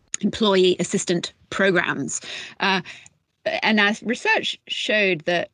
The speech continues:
um, when we asked employers what mental health resources are available at your company, we gave a few options. E A Ps, you know, ninety-three percent of the employers we, we surveyed had, e-,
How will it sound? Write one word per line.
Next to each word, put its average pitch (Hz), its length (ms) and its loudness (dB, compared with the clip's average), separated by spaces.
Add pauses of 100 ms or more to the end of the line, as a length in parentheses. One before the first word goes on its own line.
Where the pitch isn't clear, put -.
um, 170 340 -2 (320)
when 196 340 2
we 196 160 2
asked 190 320 0
employers 180 880 2 (220)
what 190 340 0
mental 190 400 2
health 175 280 -2
resources 170 600 -2
are 165 140 0
available 160 560 0
at - 120 -6
your 151 160 0
company, 170 600 -2 (300)
we 175 60 0
gave 175 220 2
a 156 40 -8
few 175 200 0
options. 165 600 0
E 220 120 4
A 196 120 4
Ps, 180 380 0
you 160 60 2
know, 156 120 -2
ninety-three 190 600 0
percent 175 420 -4
of 151 120 -6
the 170 100 0
employers 160 440 -2
we, 160 340 0 (180)
we 151 440 -4
surveyed 165 720 0 (280)
had, 160 500 -2 (220)
e-, 175 160 0